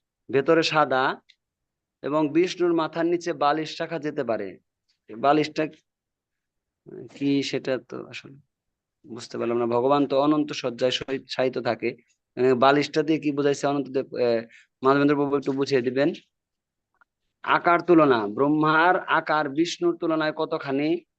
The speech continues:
তা মানচিত্র দেখে বোঝা যাবে। শাস্ত্রীয় শিরোনাম শ্রীমদ্ ভাগবতম তৃতীয় স্কন্ধের তেত্রিশতম অধ্যায়ের নাম কপিল দেবের উপদেশ। হরে কৃষ্ণ, প্রণাম প্রভু।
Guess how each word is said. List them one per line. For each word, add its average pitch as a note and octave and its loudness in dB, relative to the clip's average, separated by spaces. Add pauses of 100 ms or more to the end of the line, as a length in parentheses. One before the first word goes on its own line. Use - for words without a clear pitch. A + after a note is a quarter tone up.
(160)
তা C#3+ 0
মানচিত্র D#3+ 0
দেখে C3+ -4
বোঝা C3 0
যাবে। F#2+ -2 (1400)
শাস্ত্রীয় D#3 4
শিরোনাম B2+ 0
শ্রীমদ্ C3+ -6
ভাগবতম C#3 -2 (540)
তৃতীয় D#3+ 2
স্কন্ধের D3 -2
তেত্রিশতম D3 -4
অধ্যায়ের C#3 0
নাম C#3 0 (1500)
কপিল D3 -2
দেবের B2 0
উপদেশ। G#2 -8 (1300)
হরে C3 6
কৃষ্ণ, - -4
প্রণাম B2+ 2
প্রভু। G2+ -10